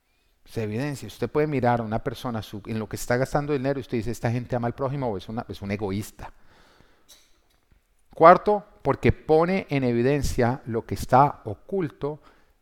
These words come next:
en cada uno de nosotros, en nuestro corazón. Y mire, usted cree conocer a una persona. Usted hasta cree que lo conoce, pero cuando hay dinero de por medio, ahí usted lo logra conocer realmente.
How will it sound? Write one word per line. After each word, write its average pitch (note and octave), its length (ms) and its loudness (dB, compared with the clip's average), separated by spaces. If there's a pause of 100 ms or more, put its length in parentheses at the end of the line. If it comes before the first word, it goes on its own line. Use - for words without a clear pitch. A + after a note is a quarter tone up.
(260)
en G#2+ 120 -2
cada G#2 200 2
uno G#2 140 -6
de A2+ 60 -6
nosotros, - 560 -14 (640)
en F#2+ 80 -8
nuestro F#2+ 240 -12
corazón. - 420 -8 (1400)
Y B2 60 0
mire, - 480 2 (640)
usted A#2+ 260 -4
cree C#3+ 320 4
conocer C3 320 -8
a F#2+ 60 -10
una G#2+ 120 -2
persona. E2 400 -6 (1600)
Usted G#2+ 180 -4
hasta D#3 200 -2
cree F#3 260 -2
que F3 120 -6
lo D#3 60 -4
conoce, C3 420 -8
pero G#2+ 220 -4
cuando A#2 420 -4
hay C3+ 100 2
dinero D3+ 360 -2
de A2 120 0
por G#2+ 200 -6
medio, A#2+ 400 -4 (220)
ahí A2 220 0
usted G2+ 240 -8
lo G#2 80 -4
logra G2 260 -6
conocer F#2+ 340 -12
realmente. F2 560 -8